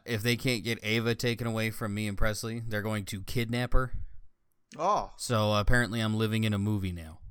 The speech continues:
Speaker 1: This is, uh,
Speaker 2: <laughs>
Speaker 1: this is awesome. Apparently I'm Liam Neeson in Taken.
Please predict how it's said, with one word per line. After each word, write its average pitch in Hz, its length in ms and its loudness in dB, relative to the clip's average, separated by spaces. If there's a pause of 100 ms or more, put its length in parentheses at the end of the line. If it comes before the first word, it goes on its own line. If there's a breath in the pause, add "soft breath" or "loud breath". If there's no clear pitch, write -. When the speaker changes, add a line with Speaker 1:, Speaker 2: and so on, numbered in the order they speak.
(160)
Speaker 1:
This 104 260 -4
is, 98 220 -4
uh, 101 400 0 (160)
Speaker 2:
<laughs> - 140 -12
Speaker 1:
this 131 200 -2
is 110 120 -2
awesome. 107 400 0
Apparently 117 380 2
I'm 113 160 2
Liam 117 280 4
Neeson 110 300 2
in 92 100 -4
Taken. 101 420 -4